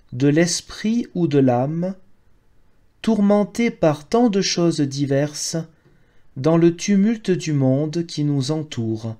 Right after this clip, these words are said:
Nous te bénissons de nous permettre de nous arrêter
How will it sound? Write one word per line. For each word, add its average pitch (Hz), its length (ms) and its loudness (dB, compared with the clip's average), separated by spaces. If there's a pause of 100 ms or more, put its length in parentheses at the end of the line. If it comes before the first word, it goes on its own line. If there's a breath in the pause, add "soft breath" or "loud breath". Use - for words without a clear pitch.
(1200)
Nous 175 160 0
te 185 240 2
bénissons 220 800 0
de 170 160 2
nous 156 160 0
permettre 135 840 -4 (580 soft breath)
de 156 140 2
nous 202 240 2
arrêter 214 380 0